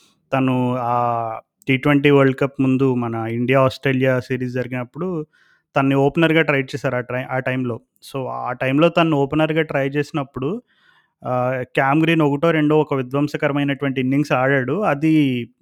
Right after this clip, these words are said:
ఆ, I think the world has seen what he can do, uh, with his long levers. అంటే జనరల్గా వెస్టర్న్ ఆస్ట్రేలియన్ ప్లేయర్స్, especially ఇప్పుడు మిచ్ మార్ష్ లాంటి ప్లేయర్స్ కానీ, ఇట్లా స్ట్రాంగ్లీ బిల్డ్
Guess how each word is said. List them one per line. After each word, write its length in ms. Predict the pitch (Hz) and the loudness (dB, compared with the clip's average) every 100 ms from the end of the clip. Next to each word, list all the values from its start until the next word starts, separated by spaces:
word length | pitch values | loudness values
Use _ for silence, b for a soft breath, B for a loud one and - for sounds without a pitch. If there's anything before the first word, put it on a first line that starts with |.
| 131 | -20
ఆ, 360 | 117 120 120 123 | -18 -18 -14 -10
I 40 | |
think 220 | 127 165 160 | -4 -2 0
the 120 | 139 | 0
world 200 | 139 156 | 0 0
has 80 | 151 | -2
seen 300 | - 147 143 | -2 -2 0
what 240 | 131 131 | -2 -2
he 80 | 151 139 | -2 0
can 140 | 151 135 | 2 2
do, 120 | 139 | 0
uh, 460 | 123 - 127 123 | -2 -6 -6 -6
with 120 | 127 131 | -6 -6
his 120 | 127 | -4
long 280 | 131 127 135 | -4 -2 -2
levers. 300 | 135 127 - | -4 -6 -10
అంటే 260 | 123 143 139 B B B _ - | -8 -6 -8 B B B _ -6
జనరల్గా 400 | 123 143 151 165 | 0 2 4 2
వెస్టర్న్ 460 | 135 120 - 165 | 2 -2 -2 0
ఆస్ట్రేలియన్ 520 | 160 151 - 156 156 143 | 2 0 0 2 2 0
ప్లేయర్స్, 260 | 143 139 | -2 -2
especially 460 | 135 - 143 - 143 | -4 -6 -8 -4 -4
ఇప్పుడు 220 | 139 135 | -2 -2
మిచ్ 300 | 127 131 - 147 | -2 -4 -6 -2
మార్ష్ 260 | 143 - | -2 -2
లాంటి 200 | 143 139 | -2 -2
ప్లేయర్స్ 420 | 139 131 127 127 127 | -4 -4 -4 -6 -8
కానీ, 360 | 127 123 127 127 - B B _ | -6 -6 -6 -8 -14 B B _
ఇట్లా 160 | - 143 | -4 -4
స్ట్రాంగ్లీ 600 | - - 135 151 170 170 | -4 -4 0 2 4 2
బిల్డ్ 340 | 139 147 147 | 2 0 0